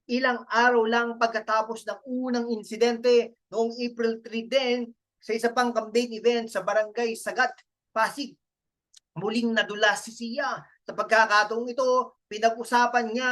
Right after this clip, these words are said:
ang pisikal na itsura ng isang dating female staff member na nagngangalang Jaja sa harap ng publiko. Tinanong niya kung payat ba si Jaja noon, kung mataba na, at nagkomento pa tungkol sa katawan nito sa nakalap-, nakalipas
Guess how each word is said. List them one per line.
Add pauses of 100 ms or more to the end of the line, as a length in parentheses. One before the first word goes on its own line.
ang
pisikal
na
itsura (240)
ng
isang
dating
female
staff
member (160)
na
nagngangalang
Jaja (320)
sa
harap
ng
publiko. (240)
Tinanong
niya
kung
payat
ba
si
Jaja
noon,
kung
mataba
na, (160)
at
nagkomento
pa
tungkol
sa
katawan
nito (160)
sa
nakalap-, (160)
nakalipas